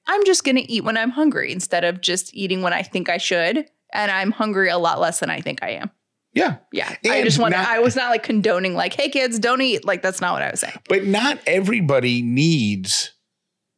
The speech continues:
Speaker 2: not everybody needs the meals laid out the way that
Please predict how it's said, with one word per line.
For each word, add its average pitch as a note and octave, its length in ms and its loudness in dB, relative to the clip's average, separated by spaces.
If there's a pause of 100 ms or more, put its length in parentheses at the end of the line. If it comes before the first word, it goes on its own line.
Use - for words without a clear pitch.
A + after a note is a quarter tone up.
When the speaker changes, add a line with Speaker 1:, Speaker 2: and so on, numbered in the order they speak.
(960)
Speaker 2:
not F3+ 320 2
everybody D3+ 460 2
needs B2+ 580 4
the A#2+ 140 0
meals A2+ 560 2
laid G#2+ 320 0
out A2 400 0
the A2+ 120 2
way G#2+ 440 2
that G2 300 -2